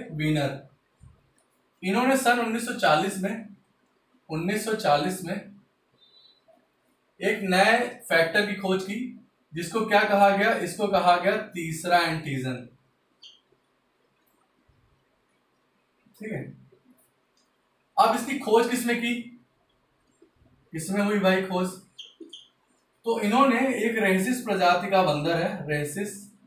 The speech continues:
प्रजाति का बंदर में इस आरएच फैक्टर की खोज की, क्योंकि बंदर को ही मानव का विकसित रूप माना जाता है, हमारे पूर्वज बंदर ही होते हैं। तो उन्होंने रेसिस प्रजाति में एक नया एंटीजन पाया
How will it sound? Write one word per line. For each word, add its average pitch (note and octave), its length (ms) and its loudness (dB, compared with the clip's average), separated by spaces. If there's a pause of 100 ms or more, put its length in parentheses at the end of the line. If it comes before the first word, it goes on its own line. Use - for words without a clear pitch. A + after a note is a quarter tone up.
(880)
प्रजाति D3+ 520 2
का D#3+ 140 -4 (1900)
बंदर F3+ 480 2
में G#3 340 -4 (580)
इस B3 220 -4
आरएच G#3+ 360 6
फैक्टर G3 320 2
की F#3+ 100 -6
खोज F3 240 -6
की, G3+ 120 -4
क्योंकि B3 580 0
बंदर F#3 460 2
को G#3+ 140 4
ही G3+ 160 -2
मानव F3+ 380 4
का G3 360 0 (680)
विकसित F3 360 -4
रूप A3 140 0
माना E3 280 2
जाता F3+ 220 0
है, F#3+ 240 -6
हमारे E3 340 2
पूर्वज F#3 320 2
बंदर D#3+ 320 0
ही F#3 60 0
होते E3+ 220 -2
हैं। G3+ 80 -2
तो G3+ 60 -4
उन्होंने G#3+ 300 0
रेसिस F3+ 320 -2
प्रजाति F#3 360 2
में G#3 100 -4
एक G3 100 -6
नया E3+ 200 2
एंटीजन F#3 420 -2
पाया E3+ 200 4